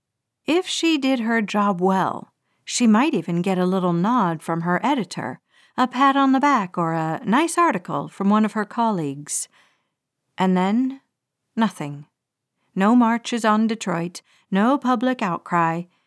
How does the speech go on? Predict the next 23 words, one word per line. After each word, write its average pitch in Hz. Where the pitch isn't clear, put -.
no 233
real 220
justice 190
for 208
the 202
kids 220
of 175
Brown 202
Elementary. 202
In 190
short, 202
no 185
change. 156
So 226
why 220
did 214
she -
keep 185
doing 208
it? -
At 247
her 254
most 277